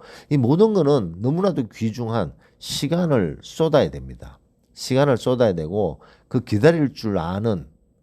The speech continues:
그런 능력이 있어야 된다는 거죠. 그래서 조급해 하다 보면 실수를 하게 돼 있고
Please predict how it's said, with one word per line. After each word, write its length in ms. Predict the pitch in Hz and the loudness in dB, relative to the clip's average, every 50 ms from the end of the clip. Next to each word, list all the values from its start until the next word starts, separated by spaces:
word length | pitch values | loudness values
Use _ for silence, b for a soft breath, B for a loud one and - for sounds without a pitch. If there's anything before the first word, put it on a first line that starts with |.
| _ _ | _ _
그런 420 | - 135 135 131 120 110 98 98 | -2 2 2 2 2 0 0 0
능력이 380 | 107 117 117 117 110 101 90 101 | 0 0 0 0 -2 -2 -2 -2
있어야 240 | 101 - - 82 76 | -4 -2 -2 -4 -4
된다는 340 | 73 73 67 62 62 62 65 | -4 -8 -10 -12 -14 -14 -14
거죠. 300 | 67 65 - - - - _ _ _ B B B B B B B B B _ | -16 -18 -18 -20 -20 -20 _ _ _ B B B B B B B B B _
그래서 180 | - 165 - | -2 -2 0
조급해 380 | - 110 117 131 - - 220 185 | 2 2 2 2 0 0 0 2
하다 240 | 196 220 208 247 226 | 2 4 4 2 2
보면 320 | 196 180 151 131 117 101 | 2 0 0 0 -2 -2
실수를 440 | - - 214 202 180 - 180 165 160 | -2 -4 -4 -4 -2 -2 -4 -2 -2
하게 140 | 143 117 92 | -2 -2 -2
돼 120 | 92 85 | -4 -4
있고 420 | 78 73 - - 71 62 64 - | -4 -6 -10 -12 -14 -14 -14 -16